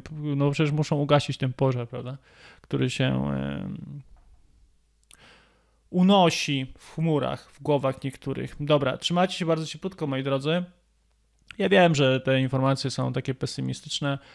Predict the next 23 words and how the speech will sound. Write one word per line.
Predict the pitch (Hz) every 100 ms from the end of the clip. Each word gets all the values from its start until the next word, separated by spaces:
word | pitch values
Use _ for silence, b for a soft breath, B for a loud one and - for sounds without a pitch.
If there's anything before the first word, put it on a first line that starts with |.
| b -
ale | 233 226 214
z | 196
drugiej | 202 202
strony | 190 196 190 190
to | 185 175 170 175 -
trochę | 175 151 165 160
czasem | - 160 156
można | 147 143 147
się | 139
pośmiać. | - 131 135 135 - _ -
W | -
każdym | 160 147 156 147 147 147 139
czymś | - - 143 -
takim | 151 147 143
można | 139 139 135 135
znaleźć | 135 131 127 - - - - 131
źdźbło | 117 131 139 143 135 b b b b b b b b b -
czegoś | - 135 135
humorystycznego | - 151 143 139 135 - 147 143 139 120
i | 131 139 139 147
no | 165
nic, | 196 202
tylko | - 170 170 156 156